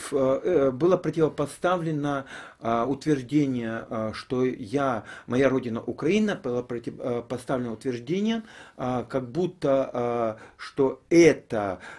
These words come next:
а, я, говоря о том, что я родился на Украине, а, я тем самым противоставляю Украину и Россию. Но, а, что является грубейшим ошибкой, неправильно. А, почему? Даже когда пошли события на Украине,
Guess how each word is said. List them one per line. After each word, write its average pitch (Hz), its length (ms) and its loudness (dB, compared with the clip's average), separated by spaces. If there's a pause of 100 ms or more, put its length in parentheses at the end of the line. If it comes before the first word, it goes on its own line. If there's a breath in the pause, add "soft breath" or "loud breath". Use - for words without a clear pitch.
а, 107 880 0
я, 104 480 2 (240 loud breath)
говоря 120 360 0
о 95 40 -4
том, 117 180 -2
что - 360 -6 (160 loud breath)
я 110 500 -2
родился 107 440 -6
на 98 80 -4
Украине, 214 520 0 (300 loud breath)
а, 104 760 -4
я 156 540 -2
тем 117 140 -6
самым 160 320 -4
противоставляю 117 580 -4
Украину 165 580 -4 (220 loud breath)
и 123 60 -4
Россию. 127 480 -4 (180 loud breath)
Но, 123 420 2 (240 loud breath)
а, 113 320 -2
что - 140 -2
является 131 260 0
грубейшим 135 760 2
ошибкой, 120 460 -4
неправильно. 123 680 -2 (320 loud breath)
А, 113 280 2
почему? 143 360 -2
Даже 120 280 -2
когда 120 220 -4
пошли 127 280 -6
события 127 420 -4
на 120 140 -4
Украине, 123 580 -2